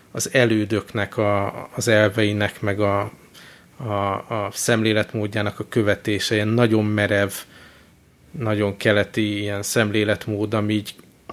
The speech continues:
tovább megy velük az űrben is, és ezt úgy erősítik meg ráadásul, hogy valamiféle ilyen virtuális, mm,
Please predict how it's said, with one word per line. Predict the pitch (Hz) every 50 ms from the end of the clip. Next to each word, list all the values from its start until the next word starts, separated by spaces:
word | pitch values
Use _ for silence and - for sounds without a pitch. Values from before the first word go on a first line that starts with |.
| - - -
tovább | - 131 104 113 104 98 98
megy | 104 104 104 98 98
velük | 107 107 101 101 -
az | - 104 - -
űrben | 110 104 104 101 101 107 107 104
is, | 107 120 - - - - - - - - - - - - - - - - - - - - - -
és | - - 110 107 107 110 113 -
ezt | 123 117 - -
úgy | - 131 120 117 110 110 - - - - - - _ _ - - - - _ - -
erősítik | - 135 123 127 127 113 - - 123 110 - - 117 110 -
meg | 120 113 107 107 110 - - - - -
ráadásul, | - 117 110 107 110 110 117 113 113 107 - - 123 120 110
hogy | 104 113 113 110 110 110 - - - -
valamiféle | 127 113 120 113 110 110 113 107 - - 123 113 110 110
ilyen | 110 110 107 104 107 113 - - - - - -
virtuális, | - 120 120 120 117 101 - - - 107 101 98 101 101 107 101 - - - - - - - - - - - - _ - - _ _ - _ _ - -
mm, | 113 107 104 101 98 98 101 101